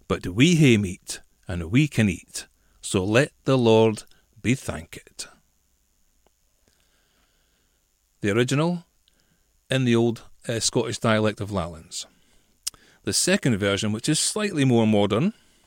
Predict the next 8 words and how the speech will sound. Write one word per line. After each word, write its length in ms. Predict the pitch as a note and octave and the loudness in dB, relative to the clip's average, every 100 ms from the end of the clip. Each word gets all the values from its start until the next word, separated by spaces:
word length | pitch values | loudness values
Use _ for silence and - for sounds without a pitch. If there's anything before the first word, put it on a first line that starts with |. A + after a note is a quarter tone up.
| _ _ _ _ _ _ _ - | _ _ _ _ _ _ _ -10
and 120 | G#2 | -8
it 80 | G#2 | -4
goes 240 | A#2 A2 | -2 0
like 160 | A#2 C#3+ | 0 -2
this. 420 | F3 - - - _ _ _ _ _ _ _ _ _ _ _ _ _ _ _ _ _ _ _ _ _ _ _ | -4 -6 -8 -10 _ _ _ _ _ _ _ _ _ _ _ _ _ _ _ _ _ _ _ _ _ _ _
"Some 320 | - - E3+ | -4 2 4
have 160 | E3 D3 | 4 2
meat 400 | D3+ D3+ - | 0 -2 -8